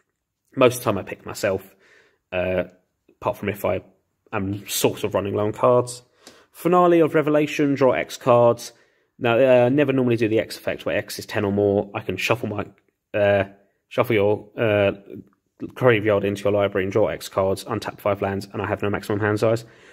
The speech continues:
because I never want my graveyard back into my library. Covenant of Minds, reveal the top three cards of your library. Uh, they, uh, a target opponent may choose to put them in my hand. If they don't, I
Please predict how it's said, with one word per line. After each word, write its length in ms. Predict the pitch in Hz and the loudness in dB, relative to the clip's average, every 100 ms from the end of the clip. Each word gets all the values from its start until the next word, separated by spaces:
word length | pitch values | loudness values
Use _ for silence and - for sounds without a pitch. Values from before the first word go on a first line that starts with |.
| _ | _
because 160 | - 107 | -4 -2
I 40 | |
never 240 | 101 95 95 | 0 0 0
want 140 | 82 | -2
my 80 | 101 | -2
graveyard 520 | 107 98 - 101 101 | 0 0 2 0 0
back 240 | 98 - | -6 -4
into 160 | 101 101 | -6 -2
my 80 | 104 | 0
library. 480 | 101 104 123 123 123 | 2 2 2 -2 -2
Covenant 400 | 165 175 165 - | -4 -2 -2 -4
of 140 | 139 | -4
Minds, 480 | 143 156 190 196 196 | 0 0 0 -2 -4
reveal 320 | 147 127 156 | -6 2 2
the 80 | 143 | 2
top 360 | - - - - _ _ | 0 -2 -2 -20 _ _
three 300 | - - 165 | -20 -4 -2
cards 400 | 147 - 143 139 | -2 2 4 4
of 160 | - 131 | 0 -2
your 100 | 123 | 2
library. 460 | 120 117 131 147 147 _ _ _ _ _ - | 2 2 2 0 -2 _ _ _ _ _ -6
Uh, 280 | 117 113 113 | 0 4 4
they, 300 | - 127 127 - - | 2 0 0 -8 -2
uh, 180 | 127 120 - | -2 -2 -4
a 100 | 131 | -6
target 380 | - - 143 120 | -4 2 2 2
opponent 320 | - 120 110 | 0 0 0
may 120 | 120 | -2
choose 320 | 120 - 131 120 | -4 -6 -6 -6
to 60 | |
put 140 | - 117 | -8 -6
them 100 | 120 | -4
in 120 | 110 | -4
my 100 | 104 | -2
hand. 420 | 107 104 104 - - _ - | -2 0 -2 -4 -16 _ -12
If 120 | - | 0
they 100 | 110 | 4
don't, 300 | 113 107 - - | 4 2 -2 -12
I 360 | 101 104 101 | -8 -6 -6